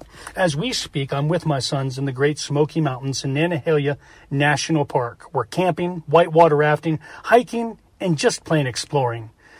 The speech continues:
So you may not know this about me, but I have two bookend boys. My oldest is twenty-eight and about, and about to be married next week. My youngest is eleven.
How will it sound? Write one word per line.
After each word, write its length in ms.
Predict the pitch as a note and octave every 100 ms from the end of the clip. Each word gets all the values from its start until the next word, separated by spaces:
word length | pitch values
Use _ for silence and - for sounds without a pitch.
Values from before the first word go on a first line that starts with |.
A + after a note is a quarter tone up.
| - -
So 100 | -
you 160 | G#3 D#4
may 140 | A3
not 180 | D3+ D3
know 180 | D3+ D#3
this 200 | B2+ -
about 240 | A#2+ B2+
me, 100 | C3+
but 140 | C3
I 80 | D#3
have 240 | D3 C3 -
two 240 | B3+ C4
bookend 460 | E3+ F3+ F3+ E3 B2+
boys. 300 | A#2+ B2+ A#2+
My 200 | D3+ D#3+
oldest 500 | F#3 G3+ A#3 G3 C#3+
is 160 | B2+
twenty-eight 540 | - G3 A3 D#3 C3+ C#3
and 100 | C#3
about, 340 | B2+ D3+ -
and 120 | D3+
about 260 | B2+ E3 F#3
to 60 | E3
be 140 | E3
married 320 | D#3 C#3+ C#3
next 320 | C3+ D3+ -
week. 240 | C3+ C3 - - - -
My 140 | A3
youngest 400 | C4+ D4 G3+ -
is 100 | C#3+
eleven. 400 | C#3+ D3 A#2